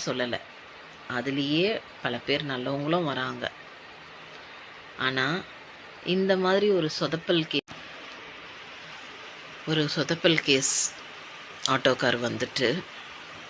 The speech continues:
இந்த மாதிரி பண்ணிட்டாங்க. எப்பவுமே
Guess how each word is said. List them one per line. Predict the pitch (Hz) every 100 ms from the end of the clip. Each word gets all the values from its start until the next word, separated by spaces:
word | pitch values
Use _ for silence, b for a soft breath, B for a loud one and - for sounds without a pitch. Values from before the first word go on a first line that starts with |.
| - - - - - - - - - -
இந்த | 135 131
மாதிரி | 127 123 139
பண்ணிட்டாங்க. | - 127 123 - 110 113 - - - - - - - - - - - - - - - - - - - - - - -
எப்பவுமே | 160 160 185